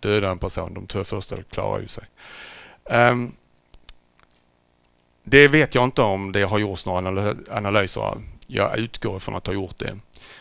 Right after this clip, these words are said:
Men Novichok är det så med att för två år sedan så var det ingen som använde det ordet i allmän media,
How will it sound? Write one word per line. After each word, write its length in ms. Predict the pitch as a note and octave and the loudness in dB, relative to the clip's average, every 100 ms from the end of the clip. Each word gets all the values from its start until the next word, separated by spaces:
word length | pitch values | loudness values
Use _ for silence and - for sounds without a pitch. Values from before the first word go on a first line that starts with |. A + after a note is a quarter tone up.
| - | -10
Men 360 | - G#2 G#2 - _ | -6 -4 -6 -12 _
Novichok 580 | - A2+ A#2 E3+ C3+ - | -4 -2 2 4 4 2
är 80 | F#2+ | -4
det 80 | F#2 | -2
så 200 | G#2 F2+ | -4 -4
med 260 | F2 F#2 - | -4 -6 -6
att 240 | F#2+ - | -6 -6
för 180 | - G2+ - _ | -6 -6 -6 _
två 140 | - - | -4 -2
år 240 | G2+ G2+ | 0 -2
sedan 260 | - F2 F2+ | -4 -6 -8
så 120 | G2+ | -8
var 120 | F#2 | -6
det 120 | F#2 | -6
ingen 280 | F2+ F2+ F2 | -8 -8 -8
som 160 | F#2 F2+ | -8 -8
använde 460 | F2 F2+ F2 E2+ | -8 -8 -8 -10
det 280 | G2 F#2+ F#2+ - - | -12 -12 -12 -20 -14
ordet 500 | G2+ G2 - - - | -12 -10 -12 -14 -12
i 280 | - - - _ _ _ _ _ _ _ | -12 -12 -18 _ _ _ _ _ _ _
allmän 560 | - G2+ F2+ F2+ F2+ F#2 | -12 -10 -10 -10 -10 -10
media, 440 | F2+ F2+ - - | -10 -10 -12 -14